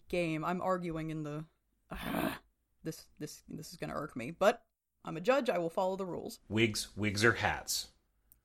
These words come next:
Speaker 1: I
Speaker 2: Wigs.
Speaker 1: accept that.
Speaker 2: Wigs are, wigs are not hats.
Speaker 1: They're
Speaker 2: Like,
Speaker 1: not not
Speaker 2: like,
Speaker 1: hats.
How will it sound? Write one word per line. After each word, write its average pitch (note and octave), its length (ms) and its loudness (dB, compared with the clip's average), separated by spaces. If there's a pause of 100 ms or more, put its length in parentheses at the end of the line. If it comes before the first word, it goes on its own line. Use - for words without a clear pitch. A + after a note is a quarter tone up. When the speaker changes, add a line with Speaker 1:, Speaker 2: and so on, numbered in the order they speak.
(380)
Speaker 1:
I F3+ 120 2
Speaker 2:
Wigs. E3+ 120 0
Speaker 1:
accept E3 300 0
that. - 200 -8 (280)
Speaker 2:
Wigs F2 340 -2
are, F2+ 200 -8 (120)
wigs F#2+ 220 -4
are G2 60 -2
not F2+ 280 -4
hats. - 500 -8 (440)
Speaker 1:
They're G3 160 -2
Speaker 2:
Like, - 20 -4
Speaker 1:
not D#3 260 -6
not D3 340 -2
Speaker 2:
like, A#3 240 2
Speaker 1:
hats. - 140 4